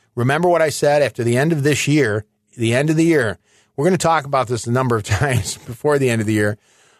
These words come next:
but just don't procrastinate these things. That's why I offer this end of year planning report.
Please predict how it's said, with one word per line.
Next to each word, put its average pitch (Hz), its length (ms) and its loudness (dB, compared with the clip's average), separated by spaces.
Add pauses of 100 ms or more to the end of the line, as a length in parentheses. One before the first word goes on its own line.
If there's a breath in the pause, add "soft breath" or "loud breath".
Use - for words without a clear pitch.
but 127 120 -4
just 220 220 -2
don't 220 180 0
procrastinate 147 760 -2
these 107 220 -6
things. 104 180 -4
That's 160 220 0
why 220 140 0
I - 20 -2
offer 165 260 -2
this 139 240 -2
end 151 200 0
of 131 120 0
year 120 100 0
planning 143 440 0
report. 95 420 -4